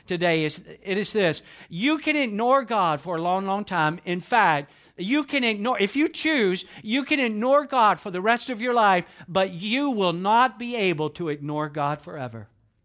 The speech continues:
You won't. It's impossible. You've got an appointment with God. You've got a destined day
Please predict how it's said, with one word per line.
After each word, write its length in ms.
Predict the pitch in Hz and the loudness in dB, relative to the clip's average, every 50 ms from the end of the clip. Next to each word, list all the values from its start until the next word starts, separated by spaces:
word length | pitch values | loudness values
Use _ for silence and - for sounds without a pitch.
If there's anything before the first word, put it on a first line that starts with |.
| _ _ _ _ _ _ _ | _ _ _ _ _ _ _
You 180 | 147 127 127 120 | -12 -10 -8 -6
won't. 340 | 127 143 190 220 151 123 139 147 _ _ _ _ _ _ _ _ | -6 -6 -6 -8 -10 -14 -20 -20 _ _ _ _ _ _ _ _
It's 180 | - 147 - - | -12 -10 -8 -6
impossible. 680 | 151 143 - 165 160 170 190 - - 127 120 120 120 - - - - - | -8 -8 -6 -6 -6 -6 -6 -8 -10 -10 -10 -12 -12 -14 -20 -20 -20 -14
You've 260 | 165 151 190 220 220 | -8 -6 -6 -4 -2
got 160 | 180 170 156 | 0 0 0
an 100 | 160 156 | 0 -2
appointment 460 | 156 147 - 175 160 170 190 175 165 185 | -4 -6 -6 -6 -6 -6 -6 -8 -10 -10
with 160 | 185 180 - | -12 -14 -8
God. 400 | 214 202 190 175 156 131 120 117 - - _ _ _ _ _ _ _ _ - - - - | -6 -6 -4 -4 -6 -10 -14 -18 -20 -20 _ _ _ _ _ _ _ _ -20 -20 -16 -8
You've 260 | 156 202 262 285 262 | -4 -2 -2 -2 0
got 180 | 233 240 202 185 | 2 2 2 2
a 100 | 175 160 | 2 -2
destined 720 | 147 135 196 208 220 254 262 - - - 269 262 247 233 | -4 -2 0 2 4 4 2 0 -2 -4 -4 -4 -4 -4
day 400 | 202 208 196 196 196 196 196 190 | 0 0 2 2 4 2 2 0